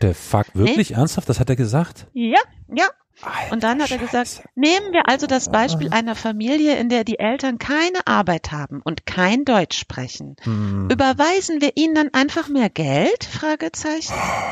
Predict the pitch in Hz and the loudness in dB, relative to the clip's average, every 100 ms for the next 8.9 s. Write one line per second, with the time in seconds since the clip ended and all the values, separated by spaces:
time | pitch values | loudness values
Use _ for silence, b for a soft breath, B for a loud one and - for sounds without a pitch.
0 | - - - 269 320 247 269 311 262 262 | -8 -8 -2 2 4 4 2 2 0 2
1 | 254 - 302 320 302 277 220 240 247 240 | 0 0 0 2 2 0 0 0 2 2
2 | 247 - - - 180 294 349 - 294 277 | 0 0 0 2 4 4 2 2 4 4
3 | 269 269 285 285 220 208 165 151 - 185 | 2 2 2 0 -2 -2 0 -2 0 -4
4 | 220 233 - 349 214 165 165 B B B | -4 -6 -6 -2 -2 -2 -6 B B B
5 | B B 247 262 - 254 233 226 214 202 | B B 2 2 2 2 2 0 -2 0
6 | 214 247 320 302 - 156 135 156 165 175 | 0 0 0 -4 -4 -4 -2 -4 -6 -4
7 | 196 208 - 302 349 - - 143 143 _ | -4 -4 -2 2 2 0 -2 0 0 _
8 | - - 156 170 - - 147 135 | -8 -6 -6 -10 -12 -8 -4 -4